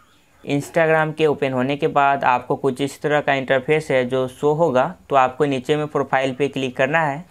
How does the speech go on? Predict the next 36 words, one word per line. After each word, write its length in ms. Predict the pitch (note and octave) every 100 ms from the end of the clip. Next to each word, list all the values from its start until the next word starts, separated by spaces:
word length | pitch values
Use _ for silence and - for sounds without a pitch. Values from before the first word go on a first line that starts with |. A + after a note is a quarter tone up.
| -
और 300 | A#2+ A#2+ B2
इसके 240 | C3 -
बाद 280 | D#3 D3+ C3+
आपको 320 | C#3 C3 D#3
ऊपर 200 | C#3+ C3+
में 180 | D3+ D#3
थ्री 160 | D#3 D3+
लाइन 200 | D3 C#3
पे 140 | D#3+
क्लिक 280 | D#3 D#3+ D#3+
कर 140 | C3+ A#2+
देना 260 | A#2 A2+
होगा। 340 | A2 G#2 A2+ C3 - -
इसके 240 | C#3 C3 D#3+
बाद 220 | D3+ C#3+
आप 120 | C#3+
सेटिंग 440 | C3 C#3+ C3+ D3 D#3
and 240 | D3 C#3
एक्टिविटी 540 | C3+ A#2 C#3 C3 B2+ D3+
वाले 220 | D3 C#3
ऑप्शन 240 | C3+ - C#3
में 120 | C3
आ 120 | B2+
जाते 340 | B2+ C#3+ C#3+ D#3+
हैं। 180 | C3 D3 -
तो 60 |
आपको 280 | C3 A#2+ D3
अकाउंट 420 | C3+ B2+ B2+ C3
सेंटर 460 | - C3 B2+ E3 C#3+
है, 200 | D3 C#3+
अकाउंट 260 | C3 B2
सेंटर 340 | B2 B2+ B2+ C#3
पे 180 | C3 C#3
क्लिक 300 | C3 B2+ B2
करना 280 | B2 C#3 D#3+
है 200 | C#3